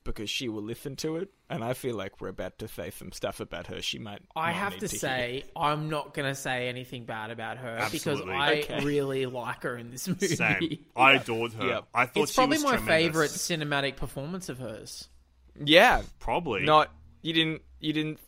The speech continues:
Speaker 1: you didn't like her in Huge or Queenside?
Speaker 2: I didn't catch those, but, um, I've seen the posters on Google image search earlier.
Speaker 1: <laughs> Well, hey, if you guys ever wanna do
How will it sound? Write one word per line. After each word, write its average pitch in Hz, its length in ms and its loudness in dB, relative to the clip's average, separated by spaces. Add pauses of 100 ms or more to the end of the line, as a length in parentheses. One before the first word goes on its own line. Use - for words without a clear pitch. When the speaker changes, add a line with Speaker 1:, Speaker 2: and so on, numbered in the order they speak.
(420)
Speaker 1:
you 147 100 -6
didn't 151 160 -2
like 147 180 2
her 147 100 -2
in 139 80 0
Huge 165 800 -4
or 123 220 0
Queenside? 170 720 0
Speaker 2:
I 160 80 4
didn't 233 160 0
catch 202 320 6
those, 139 480 0
but, 151 240 -2
um, 151 480 -2
I've 156 140 0
seen 202 200 -2
the 190 60 0
posters 147 640 -2
on 127 480 -8
Google 143 320 -4
image 147 240 -8
search - 520 -8 (120)
earlier. 139 500 2
Speaker 1:
<laughs> - 80 -20
Well, 160 140 2
hey, 156 320 4 (220)
if 151 160 -4
you 165 120 -4
guys 170 380 4
ever 139 200 0
wanna 127 240 -2
do 104 520 -8